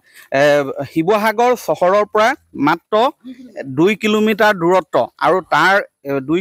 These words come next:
কিলোমিটাৰ দূৰত্বত থকা এই গাঁওখনৰ মূল যিটো পথ, যাতায়াতৰ মূল যি সম্বল, তাৰ দৃশ্য এয়া।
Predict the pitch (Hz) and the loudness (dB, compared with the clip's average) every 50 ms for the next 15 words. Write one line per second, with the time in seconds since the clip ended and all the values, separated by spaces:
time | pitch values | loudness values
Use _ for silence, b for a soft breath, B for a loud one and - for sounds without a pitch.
0 | 175 - 190 196 190 196 202 190 170 151 156 156 160 - 180 175 - - 175 - | -2 -4 -4 -2 0 0 0 0 0 0 0 0 0 0 -2 -2 -2 -4 -4 -2
1 | 180 175 - - - 165 180 165 143 143 147 160 165 - - 180 180 185 190 214 | -2 -4 -4 -4 -2 -2 -2 0 0 0 2 2 0 -2 -4 -4 0 2 2 2
2 | 247 - b b b b b 139 143 175 220 247 226 185 202 196 - 214 175 - | 0 -2 b b b b b -2 0 2 2 2 2 0 -2 -2 -2 -2 -2 -2
3 | - 170 190 220 220 _ b b b b b 117 127 131 139 - 170 185 190 190 | 0 2 2 2 0 _ b b b b b -4 -2 -2 0 0 2 2 2 2
4 | 180 202 196 202 190 160 160 170 180 175 165 190 190 156 139 143 139 143 151 175 | 2 0 0 0 0 -2 -2 -2 -2 -2 -2 -2 -4 -2 -2 -4 -4 0 0 0
5 | 214 254 - _ _ _ _ _ - 135 151 165 165 151 139 151 143 - - - | 0 0 -4 _ _ _ _ _ -2 -2 0 0 0 -2 -2 -4 -4 -4 -4 -6
6 | 143 113 - _ _ _ _ - 143 151 143 | -4 -4 -6 _ _ _ _ -4 -2 -2 -2